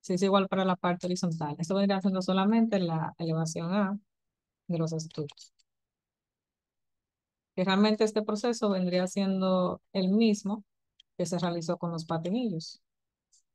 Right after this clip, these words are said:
Si vamos aquí al lado, se puede observar donde también marcamos el shadow gap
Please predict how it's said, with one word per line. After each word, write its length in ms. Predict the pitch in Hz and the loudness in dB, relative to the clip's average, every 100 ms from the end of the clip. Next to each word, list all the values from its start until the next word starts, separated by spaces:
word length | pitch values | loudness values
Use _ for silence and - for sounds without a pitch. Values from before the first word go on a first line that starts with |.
| _ | _
Si 160 | - 160 | -14 -6
vamos 240 | 160 165 | -2 -2
aquí 80 | 175 | -2
al 120 | 185 | -2
lado, 300 | 220 240 233 233 - 190 185 196 _ _ _ _ _ _ _ _ _ _ | -4 -4 -8 -12 -18 -16 -16 -20 _ _ _ _ _ _ _ _ _ _
se 80 | 160 | -2
puede 140 | 160 | -2
observar 460 | 160 185 196 214 202 | -2 -2 0 2 2
donde 200 | 170 165 | -2 -2
también 880 | 170 170 165 170 175 175 175 165 165 | -2 -2 -2 -2 -2 -4 -2 -2 -4
marcamos 460 | 170 165 165 170 | -4 -4 -6 -4
el 80 | 170 | -6
shadow 340 | 175 214 196 175 | -2 0 2 0
gap 200 | 175 | -2